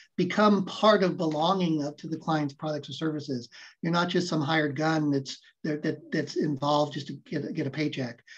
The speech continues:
That's w-, one of the great things about being in-house. And so you need to take advantage of it,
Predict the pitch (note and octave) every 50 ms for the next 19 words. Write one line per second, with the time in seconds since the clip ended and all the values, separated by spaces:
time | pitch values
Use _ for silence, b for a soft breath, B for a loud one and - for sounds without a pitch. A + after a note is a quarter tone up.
0 | B B B B B - - D#3+ F3 F3 E3+ D#3+ D3+ D#3 E3 E3+ D#3+ D#3 D3+ C#3
1 | D#3+ D#3+ D#3+ D#3 D3+ C#3+ C3+ - D3 D3 D3 - E3+ D#3+ D#3 D3 C#3 C3 C3+ C#3+
2 | C3+ B2 D3+ - - D#3+ D3+ - - F3 E3 F3 E3+ F3+ F3+ F3 - - E3 D#3+
3 | E3 C#3+ D3+ D#3 D#3+ D#3+ D#3+ C#3+ C#3 C#3+ C3+ C3+ C#3 C#3